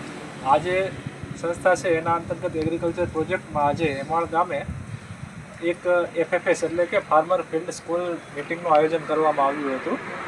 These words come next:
અ, જેમાં બી આર સી ઉપર ઉપલબ્ધ જૈવિક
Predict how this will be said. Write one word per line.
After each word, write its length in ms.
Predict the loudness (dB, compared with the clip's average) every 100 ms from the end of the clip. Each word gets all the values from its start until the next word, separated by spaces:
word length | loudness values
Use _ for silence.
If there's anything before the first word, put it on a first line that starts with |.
| 0
અ, 120 | 4
જેમાં 440 | 6 6 8 8 6 0 -10 -2
બી 140 | 6 8
આર 120 | 8
સી 160 | 6
ઉપર 260 | 0 2 4
ઉપલબ્ધ 540 | 4 2 6 6 6
જૈવિક 300 | 4 4 4